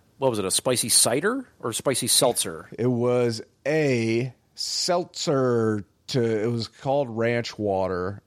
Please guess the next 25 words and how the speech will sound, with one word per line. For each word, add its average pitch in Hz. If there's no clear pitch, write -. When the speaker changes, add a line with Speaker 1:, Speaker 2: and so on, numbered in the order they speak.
Speaker 2:
Actual 135
ranch 120
water 107
is 101
tequila 110
and 92
Topo 92
Chico, 85
but 98
this 107
was 104
a 101
ranch 104
watered 101
flavored 120
seltzer. 80
So 101
it 104
was 104
a 95
hard 113
seltzer 123
that 98
had, 95
like, 87